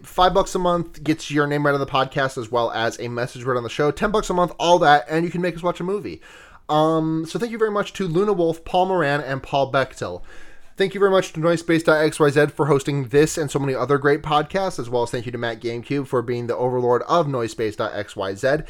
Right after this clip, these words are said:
You can listen to all of my other podcasts there, such as The Wonder Years, which is the Animorphs podcast I do with my friends Blair and Seda. It's also where you can find Henry Kissinger's Pokemon Going to Die, the infrequently updated leftism podcast made by, for, and of the terminally online,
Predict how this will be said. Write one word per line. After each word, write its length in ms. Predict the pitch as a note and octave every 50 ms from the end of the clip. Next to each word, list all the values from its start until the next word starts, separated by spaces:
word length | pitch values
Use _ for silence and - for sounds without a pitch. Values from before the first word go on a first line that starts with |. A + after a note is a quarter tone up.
| - - - -
You 120 | - E3 F3+
can 80 | G3
listen 200 | G#3+ G#3+ - G3
to 60 | F#3+ -
all 260 | - G3 G#3+ A3 G#3
of 60 | F#3
my 140 | F3 E3+ F3
other 180 | E3 C#3+ C#3+
podcasts 520 | C3+ - C#3+ B2 A#2+ - - C#3 B2+ A#2+ -
there, 180 | - C3+ C#3+
such 320 | D3+ - - C3 A#2 - - -
as 320 | A#2+ A#2 A2+ A2 A2 G#2+ - - - - - - - - _ _ _
The 220 | D3+ D3 B2+ D3+
Wonder 240 | C#3+ D#3 E3 E3+ F3
Years, 320 | F3 F3 F#3 A#3+ - -
which 100 | - C#3+
is 60 | C#3+ C3+
the 100 | D3+ D#3
Animorphs 420 | C3+ C3+ C3+ C#3 C#3+ C#3+ C#3+ -
podcast 440 | - D3+ C3+ B2+ - - C#3+ - -
I 60 | B2+
do 100 | B2 B2
with 140 | B2+ B2 B2
my 120 | B2 A#2
friends 300 | A2+ - B2 A#2 A2+ A2+
Blair 320 | G#2+ A2 A2+ A#2 A#2 A2+ G2+
and 140 | A2 A2
Seda. 420 | A2 - D3+ D#3 D#3+ F#3 F#3+ F#3+ F#3 - - - - - _ -
It's 640 | - D3+ C#3+ C#3+ C3+ C3+ C3+ C3 C3 C3 B2 -
also 300 | - B2+ C#3 C3+ - D3+
where 100 | C3+ C#3
you 80 | C3 A#2
can 140 | - B2+
find 240 | A#2 - C3+ C3 A#2+
Henry 220 | B2 C#3 C3+ B2+ A#2+
Kissinger's 400 | - - - C#3 C3+ C#3 C3 -
Pokemon 400 | - D#3 - - C#3+ D3 C#3+ C#3
Going 140 | C#3 C#3+
to 60 | - D3
Die, 160 | D3+ D3+ E3+
the 100 | E3 D3+
infrequently 480 | C3 A#2+ - C#3+ B2+ - C3+ B2+ B2 A#2
updated 320 | A#2 A#2+ - C3 B2 B2+ B2
leftism 420 | A#2 A2 G#2+ - A2+ A2 A#2+ A2
podcast 460 | - B2 A2+ A2 - - A#2+ A#2 -
made 160 | - A2+ A#2 A2
by, 200 | A#2 A#2 A#2 A2+
for, 260 | - - B2+ A2+ A2+
and 80 | A2 A2+
of 260 | - G#2+ A#2 A#2+ B2
the 80 | C3+
terminally 500 | B2 - - D3+ B2+ B2+ B2 A#2+ B2 A#2+
online, 440 | A#2+ A#2+ A#2 A#2 A#2+ D3+ F3 G3 G3